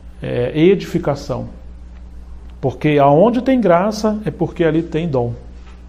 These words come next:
né? Deus nos dá graça para os dons fluírem. Ninguém pode exercitar dom se não ministrar graça aos irmãos, né? Porque a graça é ela que gera vida, né? Então, se você detectar onde a graça de Deus tá fluindo, insista nisso aí.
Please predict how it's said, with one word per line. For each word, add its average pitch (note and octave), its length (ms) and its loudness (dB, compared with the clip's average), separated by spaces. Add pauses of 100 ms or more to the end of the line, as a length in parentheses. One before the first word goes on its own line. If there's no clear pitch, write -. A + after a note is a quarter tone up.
(200)
né? C#3+ 280 0 (380)
Deus E3+ 360 4
nos G#3 200 2
dá F3 180 2
graça G#3 800 0 (380)
para E3 160 4
os E3 160 -2
dons D#3 320 0
fluírem. G#3 580 0 (440)
Ninguém D#3 420 2
pode A3+ 280 4
exercitar F3+ 640 2
dom F3+ 280 2
se B3+ 160 -4
não B3 80 0
ministrar G#3+ 440 0
graça D#3+ 400 0
aos B2+ 140 -2
irmãos, A#2 360 -4
né? C3 100 -4
Porque D3 180 -4
a E3 40 4
graça D#3 480 0
é G3 60 2
ela G3+ 120 2
que G#3 160 -6
gera F#3 240 2
vida, E3+ 400 -4
né? D#3+ 180 -6 (760)
Então, C#3+ 260 2
se F#3 140 -2
você G#3 420 2
detectar G#3+ 680 2
onde B3 300 2
a A#3+ 60 4
graça E3+ 400 0
de C#3+ 100 -4
Deus C#3+ 240 -2
tá C#3+ 100 -2
fluindo, F#3+ 440 0
insista A#3+ 520 0
nisso C#3+ 260 -4
aí. - 200 -8